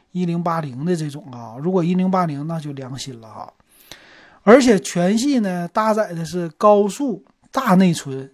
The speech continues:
也就是U F S二点一的，它管它叫内存了啊，实际不是啊，是大存储啊。所以 <laughs> 为什么总是说叫大内存呢？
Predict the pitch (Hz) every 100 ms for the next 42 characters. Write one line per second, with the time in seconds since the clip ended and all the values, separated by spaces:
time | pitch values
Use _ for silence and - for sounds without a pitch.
0 | - 156 151 180 151 156 165 202 190 160
1 | 165 175 151 160 175 165 - _ _ _
2 | - 226 170 165 151 165 165 165 190 185
3 | - - 175 185 156 156 175 190 254 220
4 | - 131 135 127 127 - 143 185 147 131
5 | 160 151 117 117 131 139 _ 226 185 -
6 | - 165 208 175 - _ _ _ _ _
7 | 143 135 139 170 - - - - - -
8 | - - - 226 190 196 196 175 151 185
9 | 170 160 156 170 196 160 185 160 - 143
10 | 127 165